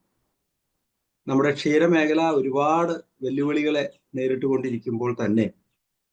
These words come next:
പാലിന്റെ ഉപഭോഗത്തിൽ പലപ്പോഴും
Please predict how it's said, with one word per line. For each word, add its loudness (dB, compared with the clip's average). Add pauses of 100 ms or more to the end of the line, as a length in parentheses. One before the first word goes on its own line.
(1000)
പാലിന്റെ 4 (220)
ഉപഭോഗത്തിൽ 2 (2500)
പലപ്പോഴും 0